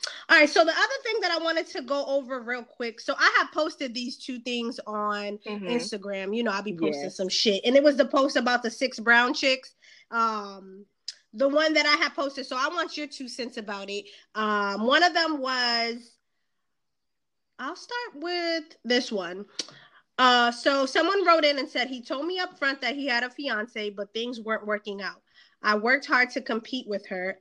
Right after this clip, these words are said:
Speaker 1: bought him fits, co-signed a truck, and I was winning.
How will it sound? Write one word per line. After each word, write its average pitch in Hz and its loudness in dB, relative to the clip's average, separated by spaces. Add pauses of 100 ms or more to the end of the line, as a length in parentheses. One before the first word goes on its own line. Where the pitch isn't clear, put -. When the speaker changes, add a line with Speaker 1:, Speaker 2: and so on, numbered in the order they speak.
Speaker 1:
bought 220 6
him 233 2
fits, 254 4
co-signed 240 4
a 233 0
truck, 208 -2
and 208 -4
I 196 -4
was 208 -4
winning. 190 -6